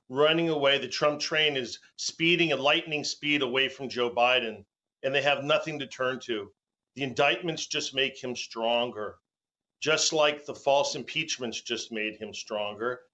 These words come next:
And what do they turn to? They turn to covid. So it's just an opportunity them for scare people. I looked at the recent C D C numbers. It's less than one percent of deaths right now are related to covid.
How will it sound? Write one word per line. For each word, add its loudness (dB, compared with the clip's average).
And 0
what 6
do 4
they 6
turn 2
to? 4
They 0
turn 0
to -6
covid. 0
So 4
it's 2
just 2
an 4
opportunity 0
them 4
for -6
scare 2
people. 2
I 4
looked 2
at -10
the -2
recent 0
C -2
D -8
C -2
numbers. 2
It's -2
less 4
than 0
one 4
percent 0
of -4
deaths 2
right 0
now 2
are 2
related 2
to -16
covid. -2